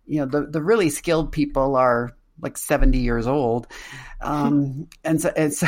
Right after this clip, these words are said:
Speaker 1: <laughs> it's, so it's a little humbling that, you know, even when you've got, um, you know, ten years experience, you still feel like such a novice, uh, because there's so much to learn in that field. And, and to, to learn it, you have to experience it. Like, that's part of the training, is that they,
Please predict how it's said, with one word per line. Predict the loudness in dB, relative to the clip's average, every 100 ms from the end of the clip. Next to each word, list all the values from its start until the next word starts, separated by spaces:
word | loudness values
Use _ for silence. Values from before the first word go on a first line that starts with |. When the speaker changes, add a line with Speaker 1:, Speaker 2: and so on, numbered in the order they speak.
| 0
Speaker 1:
<laughs> | 0
it's, | 0 -4 -6
so | -2
it's | 2
a | 2
little | 4 2
humbling | 4 4 4 4 2 0 0
that, | 0 0
you | -2
know, | -2
even | 0 2 2
when | 4 4
you've | 4
got, | 2 0 0 -4 -16 -20 -20 -20 -20 -10
um, | -6 -4 -4 -6 -10 -14 -8
you | -6
know, | -6 -6
ten | -2 0
years | 4 2 2
experience, | -4 -4 0 2 2 0 -2
you | -6
still | -2 -2
feel | 0 0
like | 0 -2
such | -4 -2
a |
novice, | 0 0 0 -2 -4 -10 _
uh, | -14 -8
because | -4 -2 -2
there's | -2
so | 0 2 2
much | 0 -2
to | -2
learn | 0 0
in | 0 -2
that | -4 -8
field. | -8 -8 -8 -12 -20 _ _ _ -6
And, | -2
and | -2 -2
to, | -4 -8 -12 -6
to | -2
learn | 0 2 2
it, | 0 0
you | -2
have | -2 -4 -2
to | -4
experience | -4 -4 -2 0 -2 -6
it. | -10 -10 -14
Like, | -10 -6
that's | -4 -4
part | -6 -2 0
of | 0
the | -2
training, | -2 -2 0 -2
is | -2 -2
that | -2
they, | 0 0 0